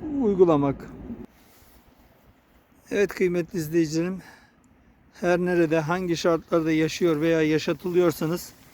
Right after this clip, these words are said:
bir sonraki videoda görüşünceye kadar değil, her zaman sağlıklı ve mutlu olun. Görüşmek üzere, hoşça kalın. Evet, bu şekilde kuş konmazlarımızı budayacağız.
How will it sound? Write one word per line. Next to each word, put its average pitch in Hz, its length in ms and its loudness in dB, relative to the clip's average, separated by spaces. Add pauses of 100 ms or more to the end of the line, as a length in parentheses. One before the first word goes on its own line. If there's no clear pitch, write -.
(520)
bir 180 60 -4
sonraki 175 440 4
videoda 170 320 4
görüşünceye 165 560 0
kadar 160 340 2
değil, 170 180 2
her 170 160 6
zaman 160 360 0 (640)
sağlıklı 160 520 4
ve 175 80 4
mutlu 170 380 0
olun. 170 240 -2 (640)
Görüşmek 160 480 2
üzere, 170 180 4
hoşça 165 380 2
kalın. 143 300 0 (1000)
Evet, 202 180 8
bu 220 80 2
şekilde 185 600 2 (460)
kuş 214 180 0
konmazlarımızı 165 800 2
budayacağız. 170 640 4